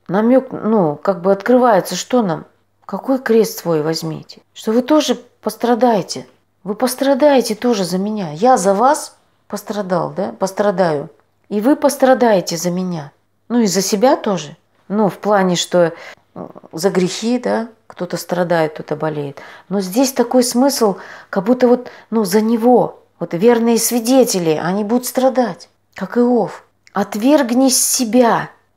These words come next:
Помните, Иов сказал: «Нак я пришел», да? «Нак я», говорит, да? «Нак я вышел из чрева матери, нак и возвращусь». Вот нак я вышел,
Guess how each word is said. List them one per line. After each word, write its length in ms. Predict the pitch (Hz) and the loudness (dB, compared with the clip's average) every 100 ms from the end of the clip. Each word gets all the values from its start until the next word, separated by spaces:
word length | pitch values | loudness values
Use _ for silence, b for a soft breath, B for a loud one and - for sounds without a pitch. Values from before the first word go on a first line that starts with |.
| _ - | _ -2
Помните, 340 | 294 302 247 | 0 2 2
Иов 180 | 247 233 | 2 2
сказал: 460 | - 226 196 170 | -2 0 2 2
«Нак 400 | 170 214 269 262 | 2 2 2 2
я 320 | 190 190 160 - _ _ _ - | 0 0 0 -4 _ _ _ -6
пришел», 560 | 202 - 262 294 330 | -4 0 2 2 2
да? 220 | 202 233 285 _ _ _ | -2 -4 -6 _ _ _
«Нак 400 | 180 226 320 - | -4 0 0 -2
я», 180 | 196 208 | -2 -2
говорит, 400 | 156 156 160 - | -2 -6 -10 -8
да? 160 | 190 285 - _ b b b - | -6 -6 -10 _ b b b -6
«Нак 360 | 202 262 254 226 | 2 2 2 2
я 140 | 220 | 2
вышел 540 | 202 285 311 226 170 | 4 2 2 2 0
из 240 | - 208 - | 0 -4 -4
чрева 480 | - 220 254 220 208 | -2 2 4 4 2
матери, 640 | 208 185 170 156 151 143 b b b | 2 2 0 -6 -8 -10 b b b
нак 380 | 180 220 294 285 | 0 2 2 2
и 40 | |
возвращусь». 1000 | 240 233 214 226 226 - 214 165 - - - _ _ _ | 2 2 2 2 2 2 0 -4 -6 -12 -16 _ _ _
Вот 220 | 170 170 | -8 -4
нак 340 | 196 247 240 208 | 2 2 2 2
я 140 | 202 | 2
вышел, 580 | 202 330 330 196 156 | 4 2 2 0 -2